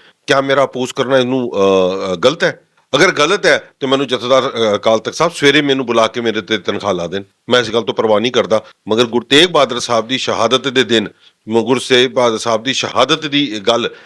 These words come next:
ਜਿਹੜੀ ਹੈ ਸ਼ਰਾਬਾਂ ਦੀ ਜਗ੍ਹਾ ਦੇ ਉੱਤੇ ਹੋਏਗੀ, ਇਹ ਕੋਈ ਪ-, ਸਿੱਖ ਬਰਦਾਸ਼ਤ ਨਹੀਂ ਕਰੇਗਾ। ਸੋ ਮੈਂ, ਅ, ਮਨਜੀਤ ਸਿੰਘ ਜੀਕੇ ਦਾ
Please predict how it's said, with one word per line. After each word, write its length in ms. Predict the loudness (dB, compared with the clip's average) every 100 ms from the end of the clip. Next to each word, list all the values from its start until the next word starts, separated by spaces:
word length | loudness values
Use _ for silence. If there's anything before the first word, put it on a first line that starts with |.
| _
ਜਿਹੜੀ 320 | -2 2 4 4
ਹੈ 200 | 2 -2 -12
ਸ਼ਰਾਬਾਂ 480 | -2 2 2 2 0
ਦੀ 100 | 0
ਜਗ੍ਹਾ 220 | 0 0
ਦੇ 100 | -2
ਉੱਤੇ 180 | -6 -4
ਹੋਏਗੀ, 360 | -4 -2 -4 -6 _ -4
ਇਹ 80 |
ਕੋਈ 280 | 0 4 2
ਪ-, 200 | 2 -6
ਸਿੱਖ 240 | -6 -6 -4
ਬਰਦਾਸ਼ਤ 420 | -2 -2 -4 -4
ਨਹੀਂ 100 | -6
ਕਰੇਗਾ। 380 | -2 0 -2 -6 -10 _ _ _ _ -4
ਸੋ 160 | -2
ਮੈਂ, 340 | 4 4 4 0 -8 _ _ _ -10
ਅ, 540 | -2 0 2 0 -2 -4 -10 _ _ _ _ _ _ -14
ਮਨਜੀਤ 320 | -8 0 0
ਸਿੰਘ 200 | 2 -2
ਜੀਕੇ 260 | -4 -4 0
ਦਾ 340 | 2 2 0